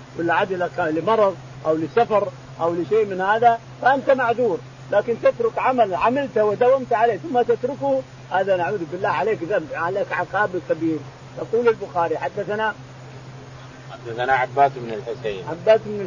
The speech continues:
Speaker 1: الحسين قال: "حدثنا"
Speaker 2: مبشر بن إسماعيل.
Speaker 1: مبشر بن إسماعيل قال: "حدثنا"
Speaker 2: الأوزاعي.
Speaker 1: الأوزاعي عن اسماء عبد الرحمن بن عمرو قال:
Speaker 2: ثم حول السند.
Speaker 1: ثم حول السند فقال: "حدثنا"
Speaker 2: محمد بن مقاتل.
Speaker 1: محمد بن مقاتل المروزي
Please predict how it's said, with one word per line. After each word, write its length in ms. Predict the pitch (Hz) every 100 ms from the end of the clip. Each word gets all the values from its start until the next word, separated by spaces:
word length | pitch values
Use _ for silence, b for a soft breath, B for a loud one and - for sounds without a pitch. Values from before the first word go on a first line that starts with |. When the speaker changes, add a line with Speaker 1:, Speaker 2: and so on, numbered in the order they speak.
| 180
Speaker 1:
الحسين 340 | 175 175 160 131 - -
قال: 160 | 175 190
"حدثنا" 600 | - 196 - 202 214 214
Speaker 2:
مبشر 420 | 127 131 131 123
بن 200 | 117 113 104
إسماعيل. 380 | 107 101 104 220
Speaker 1:
مبشر 260 | 214 220
بن 300 | 214 208 196 156
إسماعيل 360 | 185 165 160 139
قال: 160 | 185 196
"حدثنا" 580 | 170 131 196 208 214 214
Speaker 2:
الأوزاعي. 760 | 113 113 110 120 113 98 92
Speaker 1:
الأوزاعي 640 | 180 202 185 202 170 165
عن 120 | 156 160
اسماء 180 | 185 185
عبد 240 | 156 165 180
الرحمن 400 | 175 196 202 185
بن 100 | 175
عمرو 260 | 160 147 131 170
قال: 220 | 190 202 117
Speaker 2:
ثم 120 | 113
حول 340 | 113 120 113 107
السند. 300 | 95 101 92 - -
Speaker 1:
ثم 180 | 180 190
حول 340 | 175 208 196
السند 340 | 185 - 208 208 170
فقال: 360 | - 226 196
"حدثنا" 520 | 180 185 185 208 208
Speaker 2:
محمد 380 | 214 135 139 131
بن 200 | 123 120
مقاتل. 600 | 117 113 113 113 113 95
Speaker 1:
محمد 300 | 95 202 208 196
بن 300 | 190 190 175
مقاتل 300 | 202 220 202
المروزي 540 | 190 185 165 151